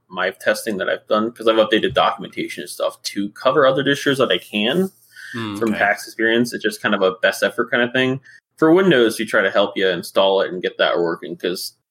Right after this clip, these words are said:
Speaker 1: we understand there's some software that you still need that for to just get your daily work done. Like, you want the machine to work at the end of the day for what you need it to do.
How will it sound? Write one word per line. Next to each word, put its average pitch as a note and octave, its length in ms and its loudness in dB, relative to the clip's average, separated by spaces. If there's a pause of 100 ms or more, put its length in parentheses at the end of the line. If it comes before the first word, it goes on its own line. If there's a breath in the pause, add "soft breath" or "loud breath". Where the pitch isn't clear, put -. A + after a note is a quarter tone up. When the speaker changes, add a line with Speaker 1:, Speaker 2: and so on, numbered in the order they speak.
(160)
Speaker 1:
we B2+ 160 4
understand F#2 480 0
there's E2+ 200 -2
some E2+ 160 -4
software - 500 -2
that - 240 -2
you C#2 160 -16
still - 320 -8
need - 220 -16
that - 260 -4
for - 300 -6
to - 160 -10 (260)
just - 300 -12 (100)
get - 160 0
your D#2 140 -4 (240)
daily E2+ 260 0
work C2+ 280 -4
done. A#1+ 360 -2
Like, - 240 -8
you G#2 160 2
want F#2+ 360 0
the E2+ 120 2
machine E2+ 400 -2
to - 100 -16
work - 240 -4
at - 120 -6
the - 80 -4
end - 100 -8
of - 80 -12
the - 80 -12
day A#1+ 260 2
for - 200 -2
what - 200 0
you E2 120 -2
need C2 180 -6
it - 80 -6
to - 60 -14
do. E2 260 2